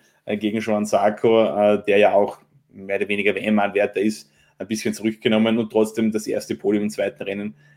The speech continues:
geholt. Also das ist sicher auch, äh, ein junger Mann, den man da auf der Rechne-, auf der Rechnung haben muss. Äh, schöner Artikel auch in der aktuellen Printausgabe drinnen über Jorge Martin.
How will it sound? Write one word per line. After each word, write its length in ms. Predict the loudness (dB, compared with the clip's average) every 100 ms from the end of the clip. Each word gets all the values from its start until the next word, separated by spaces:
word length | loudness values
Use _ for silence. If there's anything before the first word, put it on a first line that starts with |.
| _
geholt. 440 | -6 -4 0 0 0
Also 160 | -2
das 160 | -2 -2
ist 140 | -6
sicher 280 | -8 -6 -2
auch, 200 | -2 -2 -8 _ _
äh, 60 | -2
ein 300 | 0 2 2
junger 240 | 2 4 4
Mann, 280 | 4 2
den 120 | 2 2
man 100 | 4
da 60 |
auf 120 | 2
der 100 | 2
Rechne-, 460 | 0 0 0 -2 -2 -6 -8
auf 140 | -4 0
der 100 | 0
Rechnung 260 | 0 0
haben 260 | 2 2 4
muss. 400 | 2 2 -4 -14 _ _ 2
Äh, 340 | 6 6 4 0 -16
schöner 300 | -4 2 4
Artikel 400 | 4 2 -4 0
auch 240 | 4 4 4
in 300 | 0 0 -2
der 100 | -4
aktuellen 340 | 0 0 0
Printausgabe 640 | -2 0 0 2 4 4
drinnen 420 | 4 4 4 0 -6 _ -20 _
über 240 | 0 2 4
Jorge 260 | 2 2 0
Martin. 540 | 0 0 0 0 -2